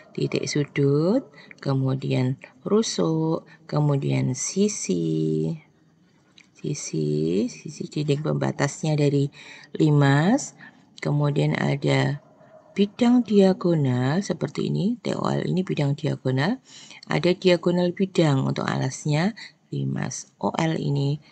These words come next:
ini adalah contoh dari diagonal bidang. Bisa dipahami, anak-anak, ya? Nanti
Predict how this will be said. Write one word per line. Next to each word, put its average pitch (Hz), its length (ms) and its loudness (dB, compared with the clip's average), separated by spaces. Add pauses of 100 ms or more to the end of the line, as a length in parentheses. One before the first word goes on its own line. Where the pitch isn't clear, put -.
(340)
ini 151 220 0
adalah 139 340 0
contoh 147 400 0
dari 151 400 2 (480)
diagonal 131 800 2
bidang. 113 1040 0 (2000)
Bisa 185 240 6
dipahami, 190 480 10
anak-anak, 208 320 6
ya? 214 240 10 (2000)
Nanti 175 640 10